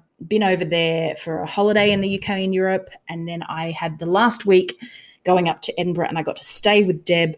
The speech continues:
two fellow performers, uh, that she was staying with, and I got a room there for the week, and in return, I flyered for them. So I would hand out flyers to help. And that was my kind of work that I did in return for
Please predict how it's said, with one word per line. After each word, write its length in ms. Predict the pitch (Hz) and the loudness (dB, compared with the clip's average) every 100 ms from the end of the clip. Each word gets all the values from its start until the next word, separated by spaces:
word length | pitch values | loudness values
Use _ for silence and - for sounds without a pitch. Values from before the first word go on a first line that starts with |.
| _ | _
two 320 | - 214 202 | 2 4 4
fellow 260 | 185 190 175 | 4 4 2
performers, 760 | 165 175 175 175 175 160 - - | 2 -4 -6 -4 -4 -4 -6 -6
uh, 160 | 170 160 | -10 -8
that 120 | - | -4
she 160 | - 170 | -4 -2
was 120 | 170 | -2
staying 260 | 180 170 | -2 -2
with, 180 | 165 165 | -2 -2
and 100 | 160 | -2
I 60 | 156 | -4
got 180 | 160 180 | -2 -2
a 60 | |
room 320 | 160 170 170 | -2 -4 -2
there 160 | 165 165 | -2 -4
for 120 | 160 | -4
the 80 | 156 | -6
week, 340 | 160 165 160 - - - - | -4 -4 -4 -14 -18 -12 -6
and 160 | 175 | -6
in 180 | - 185 | -2 -2
return, 640 | 175 180 165 165 160 156 156 - - _ | -2 -4 -4 -2 0 -2 -4 -16 -20 _
I 360 | 160 151 151 156 | -8 -4 -4 -4
flyered 540 | - 277 247 151 240 - | 2 4 4 4 -2 -8
for 260 | - 185 160 | -4 2 2
them. 260 | 127 - 151 - | 2 -6 -14 -18
So 280 | - - 165 | -10 -6 -4
I 120 | 165 | -4
would 160 | 160 160 | -4 -4
hand 200 | 170 160 | -6 -4
out 140 | 160 | -4
flyers 520 | - 185 160 151 156 - | -2 -4 -2 -6 -6 -8
to 100 | 156 | -8
help. 300 | - - - | -8 -10 -6
And 100 | 170 | -6
that 120 | - | -4
was 160 | 165 180 | -4 -4
my 340 | 165 156 160 | -2 -2 -4
kind 220 | - 156 160 | -6 -6 -6
of 140 | 156 | -2
work 320 | 165 156 - | -2 -2 -4
that 100 | - | -8
I 100 | 151 | -6
did 160 | 156 156 | -4 -2
in 120 | 156 | -2
return 320 | 151 - 156 | -2 -6 -8
for 180 | 156 156 | -6 -8